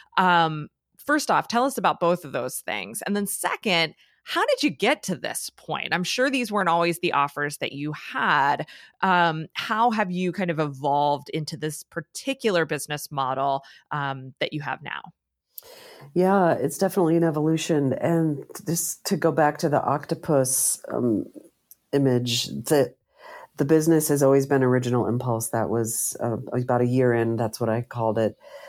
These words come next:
Speaker 2: Um, and then through, you know, that, that's a pretty big umbrella. You can do all kinds of things. So I've always taught writing workshops,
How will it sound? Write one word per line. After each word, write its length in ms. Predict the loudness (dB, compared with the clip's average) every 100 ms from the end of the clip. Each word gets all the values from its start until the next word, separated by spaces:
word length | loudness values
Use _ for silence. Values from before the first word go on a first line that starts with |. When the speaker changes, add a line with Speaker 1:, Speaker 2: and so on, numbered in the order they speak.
| -20 -6
Speaker 2:
Um, 480 | -4 -2 -2 -4 -10 _ -20 0
and 160 | 4 6
then 440 | 6 6 4 2
through, 400 | -6 -2 2 2 2
you 100 | 2
know, 80 |
that, 260 | 2 0 0
that's 200 | -2 -2
a 40 |
pretty 240 | -4 -2 0
big 220 | 2 0
umbrella. 480 | -2 0 0 2 2
You 160 | 0
can 180 | -2 -4
do 100 | 0
all 120 | 0
kinds 280 | 0 -2 -4
of 80 | -2
things. 320 | 0 0 0
So 100 | 0
I've 100 | -2
always 340 | 2 4 4 4
taught 260 | -2 0
writing 320 | 2 2 2 0
workshops, 800 | -4 -4 -4 -2 -4 -8 -14